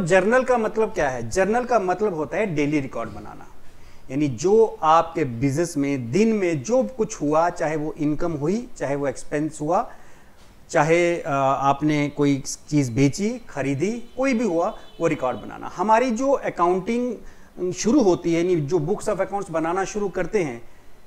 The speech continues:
ये सबसे पहला स्टेप है जर्नल। तो जर्नल हमारी जो है प्राइम एंट्री जिसे हम कहते हैं, कि सबसे पहले हम जो ट्रांजैक्शंस रिकॉर्ड करते हैं, वो होती है जर्नल। तो इसमें हम पूरे दिन की ट्रांजैक्शन को,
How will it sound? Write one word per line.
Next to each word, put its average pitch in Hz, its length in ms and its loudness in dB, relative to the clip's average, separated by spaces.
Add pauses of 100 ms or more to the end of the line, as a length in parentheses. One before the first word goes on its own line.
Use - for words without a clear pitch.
(200)
ये 220 280 4
सबसे 220 360 0
पहला 185 300 4
स्टेप 180 320 0
है 175 120 0 (320)
जर्नल। 123 500 0 (1080)
तो 208 100 6
जर्नल 220 640 4 (1080)
हमारी 190 360 6
जो 208 160 4
है 214 200 4 (420)
प्राइम 262 300 10
एंट्री 233 240 2
जिसे 202 220 -4
हम 202 120 -2
कहते 156 280 0
हैं, 170 80 -4
कि 175 60 -4
सबसे 247 380 2
पहले 220 300 4
हम 214 100 0
जो 214 100 2
ट्रांजैक्शंस 180 540 -4
रिकॉर्ड 175 360 2
करते 156 320 -2
हैं, 196 160 -4 (280)
वो 139 120 -2
होती 131 260 -4
है 185 140 -2
जर्नल। 104 380 -10 (1040)
तो 208 180 -8
इसमें 277 460 2 (120)
हम 247 220 2
पूरे 240 300 4
दिन 262 380 4
की 262 100 0
ट्रांजैक्शन 190 640 -2
को, 196 240 0